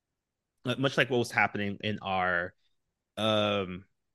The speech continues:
I forget the name of the episode, but it's the therapy episode. We had a pretty chill, not too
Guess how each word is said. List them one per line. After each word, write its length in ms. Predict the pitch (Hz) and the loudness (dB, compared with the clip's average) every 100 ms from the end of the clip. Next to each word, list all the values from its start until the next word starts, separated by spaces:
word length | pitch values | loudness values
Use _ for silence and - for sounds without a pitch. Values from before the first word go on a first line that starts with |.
| _ _ _ _ _ _ _ - | _ _ _ _ _ _ _ -4
I 120 | 117 | -2
forget 240 | - 117 113 | 2 2 2
the 60 | |
name 220 | 110 110 110 | 2 0 2
of 40 | |
the 80 | 107 | 0
episode, 460 | 104 107 110 101 107 | 0 -2 0 0 2
but 140 | 87 | 0
it's 140 | 104 | 0
the 80 | - | -4
therapy 420 | - 113 120 131 | 0 2 4 4
episode. 560 | 127 127 - 127 120 - | 4 2 2 4 4 0
We 180 | 113 120 | -2 -2
had 380 | 123 127 123 123 | 4 6 6 4
a 420 | 113 107 101 92 - _ - | 0 2 2 -2 -8 _ -2
pretty 540 | 147 135 131 117 - _ _ _ | 0 2 2 0 -2 _ _ _
chill, 960 | - - 127 123 120 117 113 107 101 - _ _ _ - | -16 -8 -2 2 2 2 2 -2 -6 -10 _ _ _ -10
not 400 | 120 139 139 - | 0 2 2 0
too 260 | - 110 | -6 -6